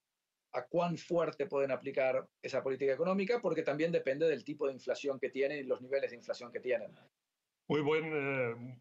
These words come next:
Speaker 2: eh, muy buen punto y muy bien que lo traigas con fuerza, este tema de que la inflación es un tema global, que lo que están haciendo los bancos centrales de,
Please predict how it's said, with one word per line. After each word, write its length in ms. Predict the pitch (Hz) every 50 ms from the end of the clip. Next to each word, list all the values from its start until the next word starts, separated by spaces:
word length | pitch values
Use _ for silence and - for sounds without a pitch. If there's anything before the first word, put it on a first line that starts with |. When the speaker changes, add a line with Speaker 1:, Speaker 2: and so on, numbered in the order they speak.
| -
Speaker 2:
eh, 160 | - 123 117 113
muy 160 | 123 143 147
buen 240 | 147 156 151 139 -
punto 280 | 160 160 143 123 160
y 60 | 151
muy 140 | 143 139 139
bien 180 | 131 143 147 139
que 80 | -
lo 140 | 147 135 127
traigas 360 | - 147 139 143 139 139 123
con 200 | - - 135 117
fuerza, 400 | - - 156 147 123 - 156 139
este 240 | 127 110 - - 143
tema 240 | 123 143 135 135 131
de 80 | 123 120
que 80 | 127
la 100 | 123 117
inflación 480 | 117 113 117 - 113 101 - 143 139 139
es 140 | 120 - 143
un 120 | 120 -
tema 240 | - 123 123 131 127
global, 520 | 113 123 127 127 131 139 143 135 - - -
que 220 | - 170 156 151
lo 100 | 151 139
que 80 | 120 127
están 220 | 123 - 147 139
haciendo 340 | 127 120 135 143 127 135 131
los 180 | 123 120 110
bancos 520 | 117 123 131 127 - 147 139 123 - - - _ _ _ _ _ _ _ _ -
centrales 540 | 139 123 123 143 131 127 127 123 117 107
de, 240 | - 120 110 107 107